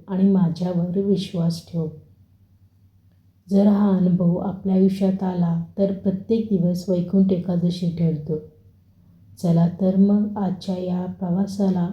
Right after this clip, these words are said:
एक, एक छोटासा संकल्प करूया. "मी देवाला फक्त मंदिरात नाही, तर माणसातही माईन." हा संकल्प आपल्या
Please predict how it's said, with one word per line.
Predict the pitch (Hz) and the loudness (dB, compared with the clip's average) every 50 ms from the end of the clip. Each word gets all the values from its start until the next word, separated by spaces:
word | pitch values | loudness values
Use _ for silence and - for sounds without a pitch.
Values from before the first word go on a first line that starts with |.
| - - - | -8 -10 -8
एक, | 220 208 - - - _ _ _ _ _ _ _ _ _ _ _ _ _ _ _ _ _ _ - _ 226 | -8 -8 -8 -12 -18 _ _ _ _ _ _ _ _ _ _ _ _ _ _ _ _ _ _ -14 _ -6
एक | 220 - - - - | -4 -4 -4 -2 -2
छोटासा | 190 175 170 196 196 190 190 - 190 175 170 | 0 0 2 2 0 0 0 0 0 0 -2
संकल्प | - - 202 180 175 165 - 190 190 190 185 185 | -2 -2 2 4 4 4 4 4 2 2 2 0
करूया. | 170 - - 175 170 165 165 160 160 160 151 - - - _ _ _ - | -2 -2 -2 -2 -2 -2 -2 -4 -6 -8 -12 -16 -18 -20 _ _ _ 0
"मी | 175 175 190 190 | 2 2 4 4
देवाला | 180 185 170 165 165 170 175 185 185 180 175 175 175 170 156 | 4 4 4 4 4 2 0 0 -2 -2 -2 0 0 0 0
फक्त | 165 170 165 - - 220 | -2 -4 -6 -6 -2 2
मंदिरात | 208 202 190 180 170 165 185 196 196 196 190 196 | 2 4 4 4 2 2 2 2 0 0 0 0
नाही, | 202 185 180 175 170 170 165 - 196 | 0 0 2 2 0 0 -2 -2 -2
तर | 190 190 | 2 2
माणसातही | 190 185 175 170 165 165 - - 180 170 - 185 175 175 180 | 2 4 4 2 2 0 -2 -4 -6 -4 -2 0 0 2 2
माईन." | 175 170 165 160 156 160 151 151 147 147 147 - - - _ _ _ _ _ _ _ _ _ _ _ _ _ _ _ _ _ _ _ _ _ _ _ - | 2 2 2 0 -2 -4 -8 -8 -10 -12 -16 -20 -20 -20 _ _ _ _ _ _ _ _ _ _ _ _ _ _ _ _ _ _ _ _ _ _ _ -6
हा | 175 180 190 | -4 -2 -2
संकल्प | 185 - - 190 180 180 185 - 196 196 190 190 185 | -2 -2 -2 -2 0 0 0 2 4 4 4 2 -2
आपल्या | 170 - - 202 196 - 185 175 | -4 -4 -4 -6 -6 -4 -4 -2